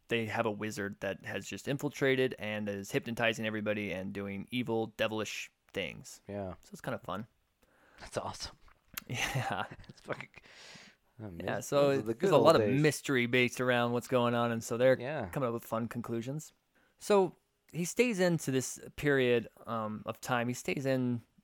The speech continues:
Speaker 1: pretty good graces with the royal family. There's rumors that just keep getting worse and worse.
Speaker 2: Good favors.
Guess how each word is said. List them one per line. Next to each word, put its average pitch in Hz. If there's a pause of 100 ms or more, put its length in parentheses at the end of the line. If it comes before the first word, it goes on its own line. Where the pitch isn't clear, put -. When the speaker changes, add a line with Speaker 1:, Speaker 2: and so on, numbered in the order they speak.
(760)
Speaker 1:
pretty 214
good 160
graces 131
with 117 (720)
the 110
royal 120
family. 110
There's 127
rumors 180
that 123
just 131
keep -
getting 113
worse 104
and 80
worse. 67
Speaker 2:
Good 98
favors. 85